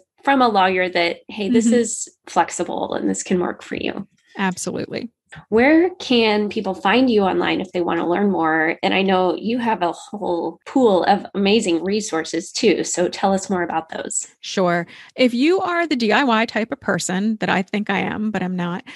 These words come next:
Speaker 2: um, <laughs> then if you wanna check out Legal Templates,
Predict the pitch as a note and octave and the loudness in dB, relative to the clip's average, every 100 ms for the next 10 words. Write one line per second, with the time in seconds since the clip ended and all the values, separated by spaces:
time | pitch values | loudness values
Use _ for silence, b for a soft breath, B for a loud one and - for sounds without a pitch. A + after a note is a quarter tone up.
0 | B B G#3 G3 G3+ A3+ - B3+ A#3 - | B B 2 4 6 4 4 4 4 4
1 | A#3+ A#3+ A#3 A#3 B3 C4 A#3+ A3 G#3+ G#3 | 2 2 -2 -2 -2 0 2 2 2 2
2 | A#3 G3 G#3+ G3+ C#4 D#4+ | 0 0 -4 -2 -2 -2